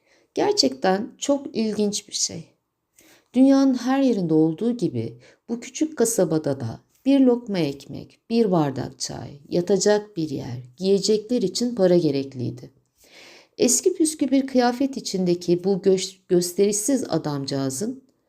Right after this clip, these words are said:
adamcağız dünyanın bu sarsılmaz kuralından acaba kendisini nasıl kurtara-, kurtarabilmişti de mutlu, dertsiz ve sıkıntısız yaşayıp gidiyordu.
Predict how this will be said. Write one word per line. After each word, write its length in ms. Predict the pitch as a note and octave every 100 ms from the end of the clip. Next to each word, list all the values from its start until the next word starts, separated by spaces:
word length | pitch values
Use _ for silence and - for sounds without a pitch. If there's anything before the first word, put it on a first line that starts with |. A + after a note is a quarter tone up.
| _ _ _ _ _ _
adamcağız 840 | D#3+ D#3 C#3 C3+ C#3 F3+ C#4 - - _ _
dünyanın 760 | F#3 A3 A3+ A3+ A#3 C4 - - -
bu 120 | A#3
sarsılmaz 800 | A#3+ A3 G3+ G#3 - A3+ A#3+ B3
kuralından 800 | - F3+ E3 D3 C#3 C#3+ F3+ G#3+ - _ -
acaba 400 | C4+ G#3 D#3+ D#3
kendisini 680 | G3+ A3 G3 - A3 A#3+
nasıl 380 | G#3+ G3 F#3+ E3+
kurtara-, 560 | D#3+ D#3 - D3+ C#3+ -
kurtarabilmişti 920 | - F3 D#3+ D3 C#3 C#3+ C3+ - B3+ B3+
de 120 | D#3
mutlu, 880 | C#3 F#3 G3 - E3 D#3 D3+ C#3+ -
dertsiz 680 | F3 E3 - - A3+ - -
ve 100 | F#3+
sıkıntısız 840 | - G3 - F#3+ F#3 D#3+ G3+ G3+
yaşayıp 460 | D#3+ D#3 C3+ F3 -
gidiyordu. 500 | F#3 F#3+ D#3+ C#3+ -